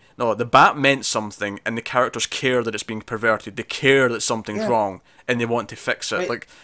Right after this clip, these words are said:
Speaker 1: and it
Speaker 2: because
Speaker 1: puts them in
Speaker 2: for
Speaker 1: the same
Speaker 2: Kate,
Speaker 1: side as me
Speaker 2: yeah.
Speaker 1: as a reader.
Speaker 2: Well, yeah, and, and the problem with what they do with Captain America is Captain America kinda means the same thing to everybody, but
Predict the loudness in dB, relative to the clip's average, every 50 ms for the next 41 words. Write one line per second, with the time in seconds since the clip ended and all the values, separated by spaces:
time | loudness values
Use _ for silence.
0 | -4 0 2 4 6 6 6 4 4 4 4 4 4 2 -2 -8 -12 -20 _ -6
1 | -2 0 2 4 6 6 6 6 6 6 4 4 4 4 2 0 -2 0 0 0
2 | 0 0 0 -2 -4 -4 -6 -4 -4 -2 -4 -2 -2 -2 -4 -4 -6 -12 _ _
3 | _ _ _ _ _ _ _ _ _ _ _ _ _ _ _ _ _ _ _ -2
4 | 2 4 6 6 6 6 4 4 2 0 0 0 0 2 4 4 4 4 4 2
5 | 2 0 -2 -4 -10 -2 0 0 4 6 6 6 6 6 4 0 -2 -2 -2 0
6 | 2 2 2 2 0 -2 0 0 0 0 2 2 2 2 2 2 0 0 0 -2
7 | -2 0 0 0 2 2 2 0 0 0 0 0 2 2 2 2 2 0 0 2
8 | 4 4 4 6 6 6 6 8 6 6 6 4 2 -2 -6 _ 0 2 2 0
9 | 0 -4